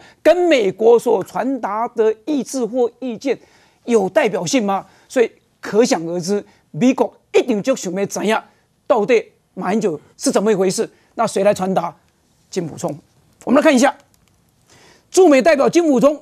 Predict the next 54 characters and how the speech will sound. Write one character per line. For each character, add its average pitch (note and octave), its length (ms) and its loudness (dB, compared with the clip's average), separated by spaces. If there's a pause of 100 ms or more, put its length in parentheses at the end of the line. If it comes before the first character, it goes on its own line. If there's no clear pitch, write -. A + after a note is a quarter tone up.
今 C#4 160 -2
天 C#4 140 2
赴 D4+ 260 -2
立 C#4+ 200 0
院 B3 280 0
专 B3 160 -4
案 A#3 160 -4
报 A3+ 140 2
告， B3 220 0 (340)
被 A#3 160 4
外 A#3 240 0
界 G#3+ 220 -2
形 A3 240 -8
容 G3+ 180 -6 (100)
最 E4 200 0
能 A3 240 -4
精 E4 260 0
准 F#3+ 200 0
传 G#3 200 -6
达 G#3 160 -2
马 G3 240 -8
意 B3+ 200 -8
志 A#3 140 -10
的 G3 100 -4
金 C4 140 -4
溥 G3+ 120 -4
聪， A#3+ 200 0 (320)
被 A#3+ 200 2
询 A3+ 300 -6
及 F#3+ 260 -4 (200)
如 A3+ 280 -2
何 G3 260 -4 (120)
向 B3+ 260 -4
美 E3 240 -8
方 G#3 240 -6
说 C#4+ 280 -2
明 G#3 220 -2 (320)
马 F#3 340 -2
民 F3+ 260 -10
调 G3 180 2
低 A#3+ 220 -4
落 A#3+ 120 2
的 G3+ 120 0
时 F#3+ 160 -6
候， - 240 0 (580)
金 A3 140 -6
溥 G3+ 80 0
聪 A3+ 120 0
怎 F#3+ 80 -6
么 F3+ 80 -2
说？ A3+ 220 2 (260)
他 - 120 -4
表 E3 180 -6
示， G3+ 180 0